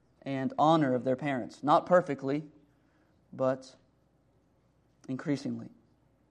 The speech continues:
Now, verse seven goes on to use this great phrase.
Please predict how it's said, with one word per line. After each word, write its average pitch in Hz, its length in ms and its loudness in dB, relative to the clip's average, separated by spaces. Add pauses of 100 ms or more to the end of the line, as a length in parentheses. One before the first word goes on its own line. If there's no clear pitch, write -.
(800)
Now, 143 100 0
verse 170 300 4 (140)
seven 156 340 4
goes 147 180 6
on 156 200 6
to 143 120 4
use 143 200 0
this 143 180 -4
great 147 340 4
phrase. 139 520 -2